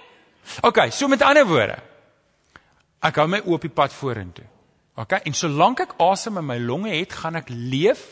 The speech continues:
vir die Here. Het ek foute gemaak laas jaar? Mag wees.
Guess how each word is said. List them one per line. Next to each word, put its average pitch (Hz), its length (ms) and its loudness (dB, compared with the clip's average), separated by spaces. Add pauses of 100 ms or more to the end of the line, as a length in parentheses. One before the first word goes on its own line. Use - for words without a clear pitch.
vir 156 80 -6
die 120 160 -8
Here. 110 380 -6 (1700)
Het - 160 -6
ek - 80 -8
foute 254 260 0
gemaak 302 380 -2
laas 359 240 0
jaar? 403 200 -6 (380)
Mag 101 260 -12
wees. - 360 -20